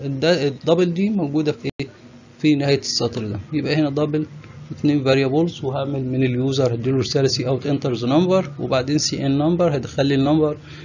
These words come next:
هعمل هنا الانسر ايكوال سكوير روتس اوف نمبر، النمبر اليوزر دخله، اليوزر دخل أربعة يبقى السكوير روتس بتاعت الأربعة هتبقى اتنين،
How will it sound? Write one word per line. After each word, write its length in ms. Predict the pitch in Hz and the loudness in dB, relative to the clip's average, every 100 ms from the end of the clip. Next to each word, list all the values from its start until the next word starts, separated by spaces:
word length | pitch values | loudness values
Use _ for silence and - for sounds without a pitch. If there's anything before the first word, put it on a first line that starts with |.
| - | -6
هعمل 320 | 175 175 160 | 0 2 4
هنا 120 | 165 160 | 4 4
الانسر 460 | 117 160 165 147 | 4 4 4 2
ايكوال 320 | - 147 147 | 0 0 0
سكوير 340 | 127 - 143 143 - | 0 0 0 2 2
روتس 360 | 156 151 - - - | 0 0 -4 -6 -4
اوف 220 | 135 131 | -4 0
نمبر، 400 | 143 160 180 165 | 2 4 4 4
النمبر 400 | 147 139 135 127 | 4 4 4 4
اليوزر 280 | 123 131 135 | 2 2 0
دخله، 480 | 117 117 - 156 139 | 0 -2 0 2 2
اليوزر 280 | 127 127 | 2 2
دخل 360 | 123 123 - 127 | 2 0 -2 0
أربعة 380 | 117 117 147 143 | 0 0 -2 -2
يبقى 360 | 131 131 139 - - - - 143 | -4 -4 -6 -8 -12 -20 -12 -8
السكوير 360 | - 147 143 | -6 0 0
روتس 260 | 135 143 - | 0 -6 -8
بتاعت 320 | - 127 - | -6 -6 -4
الأربعة 580 | 120 117 110 107 104 131 | -4 -2 -2 -2 2 0
هتبقى 280 | - 107 117 | 0 -2 -2
اتنين، 380 | 117 143 185 | 2 2 4